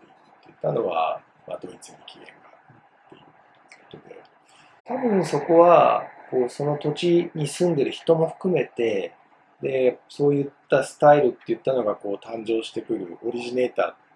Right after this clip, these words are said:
ていったのがこうなんか醸し出されて誕生したんだろうなっていうのがあると思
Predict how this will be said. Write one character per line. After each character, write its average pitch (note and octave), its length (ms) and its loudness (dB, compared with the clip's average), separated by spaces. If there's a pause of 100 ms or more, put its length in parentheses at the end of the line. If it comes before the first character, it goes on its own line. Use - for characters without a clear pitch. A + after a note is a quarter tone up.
(120)
て G#2 80 -10
い G2+ 60 -8
っ - 20 -20
た - 160 -6
の F#2+ 100 -10
が - 120 -16
こ F#2+ 200 -10
う - 20 -18
な B2+ 120 -8
ん - 20 -10
か G#2+ 80 -2
醸 A#2+ 280 -8
し - 100 -10
出 C3 100 -2
さ B2+ 140 -2
れ G#2 80 -2
て - 200 -14 (440)
誕 A2 200 -6
生 A2 120 -8
し - 80 -16
た A2+ 140 -2
ん G2 60 -10
だ F#2+ 60 -14
ろ - 100 -20 (100)
う F#2 40 -20
な G2 80 -18
っ - 40 -20 (200)
て G2 80 -12
い G2 180 -10
う F#2+ 80 -18
の - 80 -20
が - 260 -12 (1080)
あ D3+ 80 4
る B2+ 120 -4
と - 80 -10
思 G2 120 -12